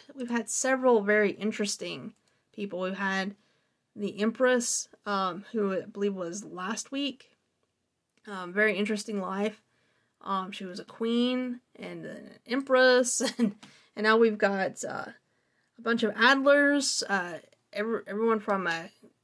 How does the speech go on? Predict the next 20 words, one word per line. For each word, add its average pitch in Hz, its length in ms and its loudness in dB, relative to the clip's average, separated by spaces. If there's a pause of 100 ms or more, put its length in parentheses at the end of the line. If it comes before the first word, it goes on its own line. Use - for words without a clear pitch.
(160)
chemistry 269 960 -2 (200)
Nobel 247 340 4
Prize 240 420 2
winner 247 480 2 (800)
to, 202 420 2
uh, 170 280 -2
a 208 60 -8
psychiatrist. 240 1000 0 (180)
So, 175 460 -8 (960)
so 285 160 -12
yeah, 320 220 -10 (100)
definitely 269 560 2
let 247 240 2
me 247 100 2
know, 214 400 0 (880)
uh, 214 80 -18
if 208 140 -16
you 214 100 -4
would 202 140 0
like 196 400 0